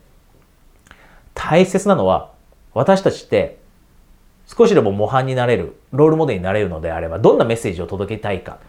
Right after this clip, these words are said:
で、これみんな共通しているメッセージってあると思うんです。で、それは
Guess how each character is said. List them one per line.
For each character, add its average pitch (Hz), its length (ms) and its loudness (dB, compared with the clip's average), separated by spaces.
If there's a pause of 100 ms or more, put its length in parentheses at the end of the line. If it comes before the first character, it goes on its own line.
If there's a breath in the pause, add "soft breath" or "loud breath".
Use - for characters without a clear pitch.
(180 soft breath)
で、 - 360 2
こ 220 80 6
れ 170 80 6
み 156 200 2
ん - 20 2
な 240 100 4
共 190 200 4
通 190 140 0
し - 60 -12
て 180 220 2
い 165 40 4
る 165 140 6
メ 156 100 2
ッ - 20 -2
セ 151 120 0
ー 104 40 0
ジ 92 40 -6
っ - 40 -14
て 110 60 2
あ 143 60 6
る 143 100 2
と 110 60 -2
思 82 100 -4
う 82 40 -12
ん - 20 -12
で 78 60 -12
す。 - 200 -20
で、 151 120 4
そ 156 160 4
れ 180 80 6
は 208 340 2